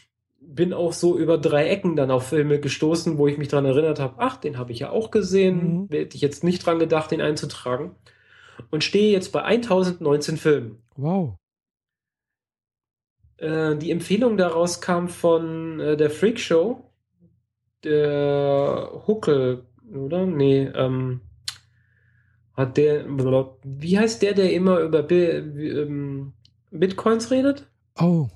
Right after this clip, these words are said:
Speaker 2: ja, ich weiß, wen du
Speaker 1: Was?
Speaker 2: meinst, aber <clears throat> ich weiß nicht, wie er heißt.
Speaker 1: Ich hab's jetzt vergessen, sorry.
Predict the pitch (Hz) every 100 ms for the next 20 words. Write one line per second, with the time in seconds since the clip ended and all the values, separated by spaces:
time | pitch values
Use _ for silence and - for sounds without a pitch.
0 | - _ _ _ _ _ - 160 165 147
1 | 143 165 - 147 143 131 127 - 139 139
2 | - - - _ 139 180 185 220 123 160
3 | 170 143 160 135 139 143 - - _ _
4 | _ _ _ _ _ _ _ _ _ _
5 | - 117 - - 139 - 113 120 120 117
6 | - - 170 165 147 139 143